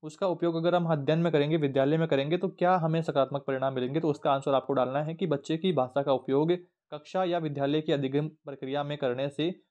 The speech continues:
हम बहुभाषिकता को सीखने सिखाने की प्रक्रिया में जगह देते हैं। इसके साथ ही हम विद्यार्थी की सामाजिक सांस्कृतिक पृष्ठभूमि को भी जगह दे रहे हैं। इसका नतीजा यह होता है कि इससे विद्यार्थी सीखने सिखाने की प्रक्रिया में सहजता और जुड़ाव महसूस करेंगे। इस तरह से अपनी भाषा में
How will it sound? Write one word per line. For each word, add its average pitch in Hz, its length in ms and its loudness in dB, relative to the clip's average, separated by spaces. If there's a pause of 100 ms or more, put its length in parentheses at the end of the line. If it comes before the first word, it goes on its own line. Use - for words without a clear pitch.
(140)
हम 175 180 -6
बहुभाषिकता 151 640 -2
को 165 180 0
सीखने 165 340 -2
सिखाने 139 360 0
की 143 120 -4
प्रक्रिया 135 420 0
में 135 100 -2
जगह 127 240 0
देते 156 300 2
हैं। 180 220 -2 (240)
इसके 170 200 -8
साथ 156 280 2
ही 196 200 -4
हम 190 180 0
विद्यार्थी 143 540 2
की 175 300 -2 (160)
सामाजिक 147 500 -4
सांस्कृतिक 151 520 -4
पृष्ठभूमि 143 480 0
को 139 200 2
भी 156 140 4
जगह 147 240 2
दे 131 140 0
रहे 127 200 -2
हैं। 120 240 -8 (220)
इसका 165 220 -4
नतीजा 143 300 -4
यह 143 220 -2
होता 143 320 2
है 160 140 -2
कि 185 120 -2
इससे 165 220 -2
विद्यार्थी 139 480 2
सीखने 165 320 -2
सिखाने 143 380 -2
की 151 100 -4
प्रक्रिया 139 420 -2
में 151 120 -2
सहजता 143 480 2
और 160 340 2 (240)
जुड़ाव 143 300 -2
महसूस 165 340 -6
करेंगे। 175 420 -2 (300)
इस - 140 -20
तरह 165 140 -6
से 180 140 -8
अपनी 165 280 -2
भाषा 143 380 0
में 165 260 -2